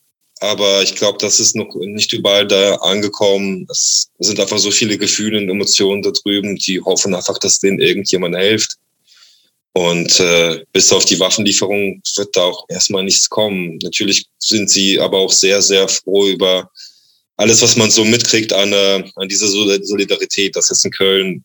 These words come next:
am Rosenmontag zweihundertfünfzigtausend Menschen an den Straßen waren, et cetera. Das hilft denen schon enorm, weil die sich zumindest so vom, von der, von der Moral nicht alleine gelassen fühlen. Aber ansonsten, ja, ich glaub, die verdrängen auch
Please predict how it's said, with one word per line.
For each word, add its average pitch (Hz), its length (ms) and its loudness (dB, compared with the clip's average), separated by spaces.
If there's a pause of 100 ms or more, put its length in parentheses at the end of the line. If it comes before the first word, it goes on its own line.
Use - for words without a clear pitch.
(140)
am 90 240 -6
Rosenmontag 95 580 0
zweihundertfünfzigtausend 95 1120 0
Menschen 98 280 -2
an 95 80 -4
den 90 60 0
Straßen 92 420 -2
waren, 92 180 0
et 85 100 -6
cetera. 98 480 -2 (640)
Das 107 200 2
hilft 127 260 2
denen 113 160 2
schon 110 160 0
enorm, 98 340 0
weil 92 100 0
die 92 100 -4
sich - 240 2
zumindest 98 480 0
so 95 260 -2
vom, 90 500 -8 (300)
von 98 160 0
der, 92 420 4
von 101 100 0
der 95 60 4
Moral 98 580 4
nicht 90 220 -2
alleine 85 440 -4
gelassen 82 500 -2
fühlen. 87 340 -4
Aber 76 200 0
ansonsten, 90 680 2 (880)
ja, 90 260 0
ich - 100 2
glaub, 95 180 0
die - 120 0
verdrängen 101 480 2
auch 87 180 0